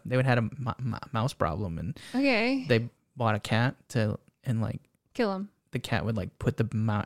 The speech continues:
Speaker 1: mice in a tub, and then they would
Speaker 2: That's right.
Speaker 1: it was like
Speaker 2: Gladiator
Speaker 1: Yeah.
Speaker 2: style.
Speaker 1: So the cat would just, like, let the mouse, like, it would torture the mou-, mice
Speaker 2: Yeah.
Speaker 1: in the bathtub.
Speaker 2: Yeah, it would toy with them,
Speaker 1: And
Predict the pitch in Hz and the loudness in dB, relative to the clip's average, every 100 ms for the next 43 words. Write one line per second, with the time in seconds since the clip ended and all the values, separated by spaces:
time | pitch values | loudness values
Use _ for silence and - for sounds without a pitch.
0 | - 113 110 - 107 - 135 127 147 120 | 2 2 4 2 2 2 2 2 0 0
1 | 110 107 110 - - _ _ - - - | 2 2 0 -4 -12 _ _ -20 -20 -14
2 | - 180 - 196 196 185 127 113 110 101 | -6 -6 -4 -2 0 2 2 4 4 2
3 | - - 180 170 170 170 180 117 107 - | -2 -4 -4 -4 -6 -4 2 4 4 0
4 | - - 190 190 175 185 - - 107 - | -6 -8 -6 -4 -6 -8 -12 -10 -8 -2
5 | 101 87 123 107 107 104 - _ - 123 | 0 0 -2 -2 0 -2 -4 _ -16 -10
6 | 139 98 98 82 - 90 76 - _ _ | -4 -2 0 -2 -2 -4 -4 -8 _ _
7 | _ _ _ _ _ _ _ _ _ - | _ _ _ _ _ _ _ _ _ 4
8 | 151 143 - 160 156 147 131 113 107 82 | 6 6 6 8 8 6 6 6 4 2
9 | - 127 196 196 208 214 107 107 - - | 2 4 4 4 0 0 0 0 -4 -4
10 | - - - 208 - 208 226 - 208 196 | -4 -4 -2 -6 -8 -6 -6 -4 -4 -4
11 | 190 190 196 | -2 -2 -2